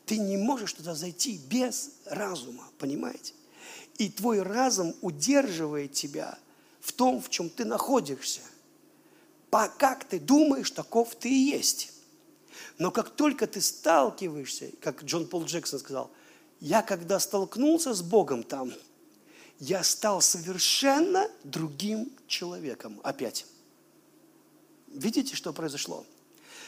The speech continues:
Вот эти столкновения с Богом, эти энкаунтеры, они опять изменяют тебя. И кажется: «Так я и так новая тварь». Друг мой, это процесс.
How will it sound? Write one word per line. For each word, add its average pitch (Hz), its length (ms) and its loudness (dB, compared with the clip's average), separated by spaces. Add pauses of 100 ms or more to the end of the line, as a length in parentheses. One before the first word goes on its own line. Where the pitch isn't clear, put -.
(260)
Вот 220 220 -4
эти 247 220 -2
столкновения 196 880 -2
с 156 140 -2
Богом, 170 440 2
эти 165 180 0
энкаунтеры, 160 800 2 (1080)
они 240 420 6
опять 247 840 2
изменяют 190 800 0
тебя. 165 220 -4
И - 140 -8
кажется: - 280 -2
«Так 170 160 -6
я 214 120 2
и - 20 -2
так 294 340 2
новая 269 400 2
тварь». 185 400 -4 (320)
Друг 131 400 -2
мой, 165 260 -10 (760)
это 95 200 -6
процесс. - 720 -8